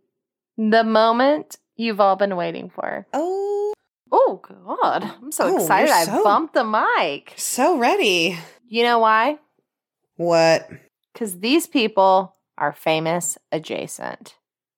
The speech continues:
Speaker 1: Adjacent. But maybe they're about to be famous adjacent 'cause we might be famous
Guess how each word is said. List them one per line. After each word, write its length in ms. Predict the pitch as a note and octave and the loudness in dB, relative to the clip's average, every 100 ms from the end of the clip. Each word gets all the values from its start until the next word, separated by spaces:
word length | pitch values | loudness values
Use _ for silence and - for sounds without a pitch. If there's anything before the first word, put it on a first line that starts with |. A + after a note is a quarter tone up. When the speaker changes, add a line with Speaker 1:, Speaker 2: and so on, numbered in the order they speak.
| - | 0
Speaker 1:
Adjacent. 800 | F#3 E3+ - - - - - - _ _ - | 0 0 -6 -8 -10 -12 -14 -20 _ _ 2
But 160 | C#4 | 2
maybe 840 | B3+ D4+ A#4 A#4+ D#4+ A#3 B3 B3 _ _ _ _ - | 4 4 4 4 2 2 -2 -4 _ _ _ _ -4
they're 300 | F#3 A3+ C#4 | 0 2 4
about 260 | C#4 C4+ | 2 0
to 60 | C4 | -2
be 100 | C4+ | -6
famous 380 | - A#3+ A#3+ A#3+ | -4 -4 -4 -6
adjacent 400 | A3 B3 A#3 F#3+ | -4 -4 -4 -8
'cause 100 | G3+ | -6
we 100 | G#3+ | -4
might 160 | A3 G#3+ | -2 -4
be 120 | A3 | -6
famous 540 | G#3 A3+ G#3 F#3 - | -8 -8 -8 -8 -12